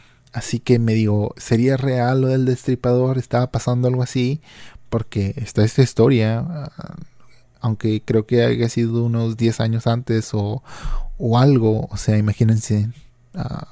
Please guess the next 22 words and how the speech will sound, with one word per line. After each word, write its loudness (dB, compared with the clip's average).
creo -4
que 0
eso -2
se -6
queda 2
ahí 4
en 2
la 2
comunidad, -2
pero 8
no 4
sé. -2
Y 0
Matamoros 2
está 0
como -2
a 0
hora 6
y 4
media 2
de -2
Reynosa, -2